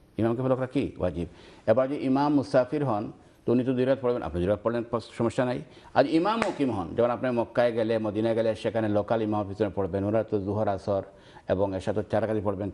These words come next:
তখন কিন্তু ইমামকে ফলো করা ওয়াজিব হিসাবে, ওই কারণে আপনাকে ইমামকে ফলো করতে গিয়ে আপনি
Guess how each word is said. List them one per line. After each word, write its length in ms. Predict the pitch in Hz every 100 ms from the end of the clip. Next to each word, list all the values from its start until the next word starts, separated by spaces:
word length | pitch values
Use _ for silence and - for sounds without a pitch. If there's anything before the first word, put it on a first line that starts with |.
| -
তখন 260 | 156 190
কিন্তু 220 | 180 165
ইমামকে 420 | 151 147 165 165 165
ফলো 280 | 143 156
করা 220 | 170 160 147
ওয়াজিব 280 | 139 120
হিসাবে, 300 | 135 127 120
ওই 260 | 117 147 175
কারণে 360 | 175 151 165 202
আপনাকে 460 | 180 143 123 101 - - -
ইমামকে 400 | 123 135 147 147
ফলো 240 | 143 135 147
করতে 320 | 147 139 202
গিয়ে 140 | 220
আপনি 200 | 170 123